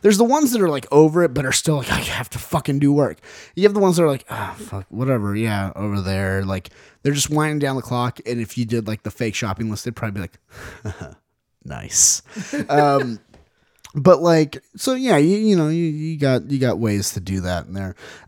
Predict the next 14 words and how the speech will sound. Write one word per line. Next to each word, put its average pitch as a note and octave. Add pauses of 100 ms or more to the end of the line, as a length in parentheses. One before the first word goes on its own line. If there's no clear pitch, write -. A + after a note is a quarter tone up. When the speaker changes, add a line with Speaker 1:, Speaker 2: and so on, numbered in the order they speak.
Speaker 1:
Um, C#3 (300)
I D3
wanna F#3+
talk -
about F#3
something -
else, B2
though. C#2+ (640)
There, C#3
there D3+
is G3+
a C#3+
growing C#3+
movement G2